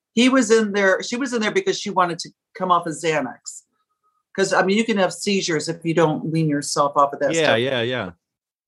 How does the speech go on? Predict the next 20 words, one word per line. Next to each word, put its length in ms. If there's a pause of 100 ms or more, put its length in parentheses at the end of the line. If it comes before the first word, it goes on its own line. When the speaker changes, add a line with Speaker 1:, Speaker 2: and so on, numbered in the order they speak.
(600)
Speaker 1:
And 460
this, 300
this 240
man, 460
he 180
was 220
in 240
there, 540
um, 500 (140)
never 280
held 180
a 80
job 260
in 120
his 180
life. 300 (800)
He 180
was 380
a 140
heroin 600